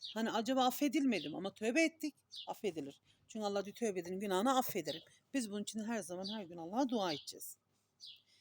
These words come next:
"Bilin ki dünya sizin için, size ahiret için yaratılmışsınız. Allah'a yemin ederim, öldükten sonra pişmanlığın faydası yoktur.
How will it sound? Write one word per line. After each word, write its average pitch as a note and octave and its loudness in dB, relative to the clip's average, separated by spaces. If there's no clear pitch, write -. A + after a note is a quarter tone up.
"Bilin D#4+ 8
ki C4+ 4
dünya B3+ 6
sizin A#3 0
için, A3+ -2
size A#3+ 2
ahiret G#3 -2
için - -2
yaratılmışsınız. F3 -2
Allah'a A#3 8
yemin C#4+ 10
ederim, C4+ 6
öldükten A3 4
sonra G3+ 0
pişmanlığın G#3 0
faydası A3 0
yoktur. D3+ -2